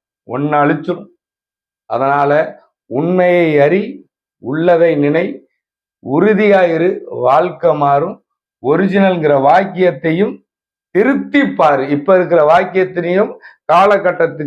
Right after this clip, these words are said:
கணிதத்துக்கும் நாள் கணக்கு இல்ல, வருட கணக்கு வித்தியாசம் வருது. உன்னுடைய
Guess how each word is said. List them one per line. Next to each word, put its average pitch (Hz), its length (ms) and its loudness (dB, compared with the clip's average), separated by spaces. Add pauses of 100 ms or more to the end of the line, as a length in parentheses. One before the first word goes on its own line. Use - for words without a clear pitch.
கணிதத்துக்கும் 165 760 -2 (440)
நாள் 196 480 2
கணக்கு 196 420 0
இல்ல, 151 140 0 (120)
வருட 165 320 2 (100)
கணக்கு 175 340 -2
வித்தியாசம் 151 480 -2
வருது. 131 300 -2 (560)
உன்னுடைய 147 380 0